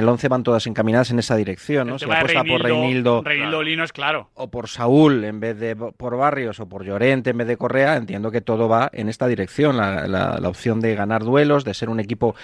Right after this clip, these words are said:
Speaker 1: físicamente más competitivo ante un rival que ahora mismo, pues, está demostrando que, pues eso, que, que hay pocos equipos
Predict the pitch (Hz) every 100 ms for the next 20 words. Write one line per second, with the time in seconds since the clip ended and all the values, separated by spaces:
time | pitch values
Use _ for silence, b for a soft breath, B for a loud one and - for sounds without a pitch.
0 | B B 151 143 131 127 120 113 117 123
1 | 110 117 117 107 135 156 160 117 101 101
2 | 98 101 101 110 135 B B B - 104
3 | 98 98 101 117 120 98 98 107 101 101
4 | - 107 110 110 101 95 90 - 95 95
5 | - - 95 95 92 98 95 127 107 120
6 | 104 117 131 131